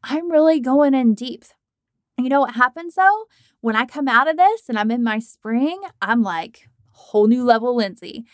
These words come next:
And then my summer is like, "Holy shit, I just did something I thought was once impossible." Like this past year, in my August, I made almost sixty thousand dollars in one month. That's freaking crazy.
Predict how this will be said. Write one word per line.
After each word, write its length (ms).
And 120
then 120
my 160
summer 720
is 140
like, 160
"Holy 720
shit, 440
I 100
just 200
did 180
something 400
I 140
thought 260
was 140
once 240
impossible." 600
Like 180
this 120
past 320
year, 300
in 100
my 220
August, 500
I 80
made 220
almost 360
sixty 440
thousand 420
dollars 380
in 160
one 180
month. 380
That's 160
freaking 340
crazy. 760